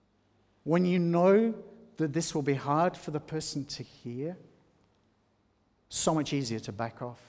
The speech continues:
Or if it's something, too, that involves us personally, much easier to back off.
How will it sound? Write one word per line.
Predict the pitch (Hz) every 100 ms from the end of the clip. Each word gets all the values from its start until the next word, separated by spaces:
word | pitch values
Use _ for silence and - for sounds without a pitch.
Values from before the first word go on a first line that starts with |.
| _ _ _ _ _ _ _ _ _ _ _ _ _ _ _ _ _ _ _ -
Or | 220 247
if | 247
it's | 220
something, | - 247 247 220 190
too, | - 262 233
that | 190
involves | 185 180 185 196 170 196
us | 180 -
personally, | - 190 190 - 185 170 143 117 - - - _ - _ _ _ _ _ _ _ _ _ _ _ _ _ _ _ _ _ -
much | 156 165 156
easier | 147 123 127
to | 120 127
back | 117 120 -
off. | 113 110